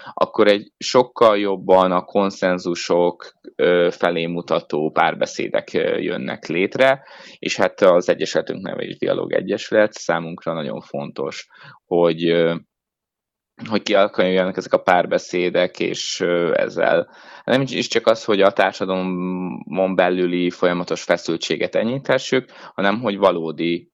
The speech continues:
ö, m-, közös megoldásokat tudjunk hozzá, ö, létrehozni.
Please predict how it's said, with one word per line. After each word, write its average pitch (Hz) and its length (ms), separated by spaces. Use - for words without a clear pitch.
ö, 82 400
m-, - 180
közös - 380
megoldásokat 62 840
tudjunk - 340
hozzá, - 500
ö, 85 180
létrehozni. - 680